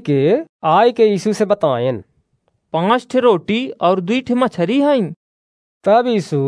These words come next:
Speaker 1: अपने चेलन से कहिन, सगलन काहीं हरियर चारा माही पाँति पाँति मा बैठाई दिया। तब सगले भीड़ केर मनई सौ सौ और पचास पचास कई के पाँति माही बैठ गए।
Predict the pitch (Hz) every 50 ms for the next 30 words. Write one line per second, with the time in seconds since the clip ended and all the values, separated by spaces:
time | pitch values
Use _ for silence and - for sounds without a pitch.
0 | 147 180 226 285 - _ _ - 156 151 180 185 190 196 190 - 196 196 202 202
1 | 208 196 - 190 170 - 135 110 107 120 131 165 220 285 - _ _ _ _ _
2 | _ _ _ _ _ - - 185 180 196 220 247 277 269 247 220 220 226 226 214
3 | 202 196 190 196 220 233 226 226 - 196 185 180 180 175 170 151 131 117 117 131
4 | 156 170 165 _ - 165 190 226 233 233 196 196 190 180 170 - 170 170 170 170
5 | 175 185 160 143 156 156 151 127 113 120 123 143 151 127 117 101 90 - _ _
6 | _ _ _ _ _ _ _ _ _ _ _ _ 185 202 202 - - 208 190 190
7 | 220 240 269 277 220 233 233 247 269 277 269 233 226 220 196 175 156 135 120 113
8 | 123 131 156 196 262 - _ _ _ _ - - - 180 202 233 226 - 185 151
9 | 135 127 139 175 240 294 - _ _ _ _ _ _ - 160 185 180 - 196 180
10 | - 202 208 233 269 254 - 240 226 - 214 202 196 - - 175 151 139 143 -
11 | 139 151 175 190 208 196 _ _ - 175 185 214 226 - 196 180 170 160 160 170
12 | 160 143 135 147 147 139 117 107 98